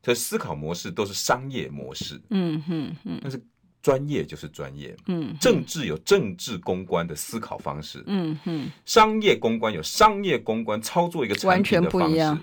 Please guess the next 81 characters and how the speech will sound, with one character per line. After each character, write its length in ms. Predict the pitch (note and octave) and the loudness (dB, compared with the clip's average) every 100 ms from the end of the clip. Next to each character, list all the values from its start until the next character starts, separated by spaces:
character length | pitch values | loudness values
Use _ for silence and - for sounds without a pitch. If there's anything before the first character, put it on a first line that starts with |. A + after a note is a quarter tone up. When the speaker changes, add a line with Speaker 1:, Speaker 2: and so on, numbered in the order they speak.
| - | 0
Speaker 1:
这 100 | - | 4
Speaker 2:
对。 120 | E3 D3+ | 4 4
Speaker 1:
完 280 | D3 G3 A3+ | 2 2 2
全 240 | - B2 | 2 0
是 160 | B2+ C#3 | 0 -6
不 280 | - - - | -4 -4 -6
一 160 | D#2+ | -4
样 260 | F#3 E3+ D2 | -2 -2 -6
的。 80 | - | -4
Speaker 2:
对， 220 | F#3 C3+ E3+ - | -2 -2 -6 -10
对。 100 | - | 6
Speaker 1:
包 80 | A3+ | 8
括 140 | A#3 | 8
你 80 | F#3 | 6
今 160 | A2+ D#3+ | 2 0
天 140 | D#3+ | 2
要 80 | D#3 | 4
在 100 | D3+ | 4
台 320 | - - F2+ | 2 0 -2
上， 260 | - G#2+ D2+ | 0 0 0
你 100 | A#2+ | 0
回 220 | A2+ D3 | 6 8
来 240 | D#3 D3+ - - - | 8 6 2 -6 2
在 140 | F3+ | 4
诺 160 | G3 F3+ | 4 2
富 180 | E3 | 0
特 320 | D3+ E3 - - | 0 2 2 2
讲 160 | A2+ | 2
的 80 | F#2 | 2
那 120 | C#3 C3 | -2 -4
些 220 | - A#2 | 0 0
话， 260 | A#2+ F2+ | 2 -2
是 100 | - | -2
政 240 | E3+ D4 A#3 | -2 0 0
治 160 | G#3+ | -2
公 240 | F3+ E3+ E3 | -2 -2 2
关 160 | D#3+ | 2
才 140 | D3+ B2 | 4 0
有 60 | F2+ | 2
办 180 | - C#3+ | 4 2
法 160 | - - | 0 -8
帮 180 | D#2 D#2 D2 | -6 -6 -8
你 80 | B1 | -12
的。 120 | - - | -14 -4
Speaker 2:
嗯， 260 | G3+ F3+ E3 | 0 0 2
嗯。 40 | |
Speaker 1:
包 80 | G#3 | 6
括 120 | A3+ | 8
你 100 | D#3+ | 8
第 300 | A3+ F#3+ F3 | 4 -2 0
一 20 | F3 | 2
道 340 | F3+ D3+ - _ - | 4 4 2 _ 0
跟 200 | F3 E3+ | 0 2
中 220 | F#3+ F#3 | 2 2
间 160 | F3 | 0
该 120 | D#3+ D#3 | 2 2
怎 160 | D#3 | 0
么 80 | D#3 | -8
做， 280 | - C#3+ D#3+ - - | -4 -2 -2 -4 -4
应 200 | A3 A3+ | 2 4
该 200 | A3 G#3 | 4 4
要 120 | G3+ - | 4 4
延 220 | A#2+ D3+ | 4 2
迟 200 | - A#2+ | 0 -2
了 100 | B2 | -2
四 300 | - A#3 F#3+ | -2 -2 0
年， 360 | G#2 F2 F#2 - - | 2 0 -2 -6 0
然 100 | C#3+ | 2
后 160 | - - - | 2 -4 2
这 120 | A#3+ | 4
四 240 | A#3 B3 | 4 0
年 160 | F3+ G#2+ | 0 0
你 60 | |
的 80 | G2+ | 0
团 180 | G2+ G2 | 0 0
队 80 | A#2+ | 0
到 140 | A#2 | 0
底 80 | E2+ | 0
为 140 | F#2+ | -4
你 60 | E2 | -6
布-， 220 | D2+ F#2+ | -8 -14